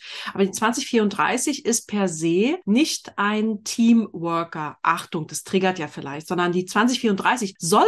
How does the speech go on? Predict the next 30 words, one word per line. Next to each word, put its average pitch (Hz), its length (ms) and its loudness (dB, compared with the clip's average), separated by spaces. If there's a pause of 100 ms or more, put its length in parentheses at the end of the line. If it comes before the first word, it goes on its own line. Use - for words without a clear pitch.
auch 226 200 4
gar 170 160 2
kein 175 240 -4
Teamworker 180 600 -2
sein, 190 340 -2
weil 185 160 0
Teamwork 240 640 2
braucht 208 300 -4
ja 220 60 -8
dieses 214 360 -8
"Entschuldigung, 247 760 -2
was 196 160 -6
denkst 190 300 -4
du 262 180 -6
davon?" 247 680 0 (420)
Weil 208 120 4
eine 226 120 2
zwanzig 285 300 -2
vierunddreißig 240 800 -2
sagt, 208 400 0 (280)
"Jetzt 220 480 4
hab 233 100 6
ich - 160 -4
Bock, - 320 -4 (160)
jetzt 240 440 2
will 226 100 4
ich 202 160 0
machen, 165 400 -2 (160)
raus 262 420 0
damit." 185 500 -8